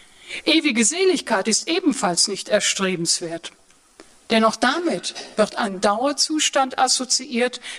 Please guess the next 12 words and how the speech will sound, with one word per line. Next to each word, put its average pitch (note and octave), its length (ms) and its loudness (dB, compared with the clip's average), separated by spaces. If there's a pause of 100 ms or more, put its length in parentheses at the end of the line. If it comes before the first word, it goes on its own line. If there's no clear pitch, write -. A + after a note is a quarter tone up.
den B3 140 6
zu A#3 160 0
verlassen A3+ 600 0
kein G#3+ 280 0
Bedürfnis D4 540 2
mehr G3 140 2
besteht. E3+ 540 -4 (1400)
Wunschloses E4+ 720 2
Glück - 400 -4 (240)
und B3 300 0
ewige D4+ 440 4
Seligkeit G3+ 840 0